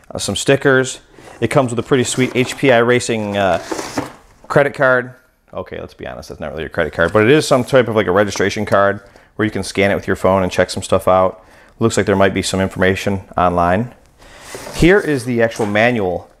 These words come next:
and the manual was so ridiculously good. I just, just can't believe. I mean, you open a bag, and you'll see bag A, step one.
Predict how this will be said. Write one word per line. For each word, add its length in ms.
and 100
the 60
manual 500
was 200
so 560
ridiculously 920
good. 180
I 120
just, 340
just 100
can't 160
believe. 460
I 60
mean, 280
you 140
open 240
a 40
bag, 460
and 80
you'll 140
see 360
bag 280
A, 340
step 360
one. 360